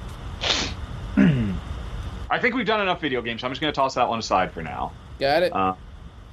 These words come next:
Speaker 1: yeah, so documentaries, kitchen appliances, and,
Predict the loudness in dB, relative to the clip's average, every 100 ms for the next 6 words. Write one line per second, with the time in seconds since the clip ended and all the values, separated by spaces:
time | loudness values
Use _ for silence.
0 | -16 0 2 4 4 2 0 2 4 4
1 | 2 -2 2 2 2 2 4 4 4 2
2 | 0 -2 0 2 0 2 2 4 2 0
3 | 0 0 0 -6 -10 -18 -20 -18 -14 0
4 | 2 4 4 2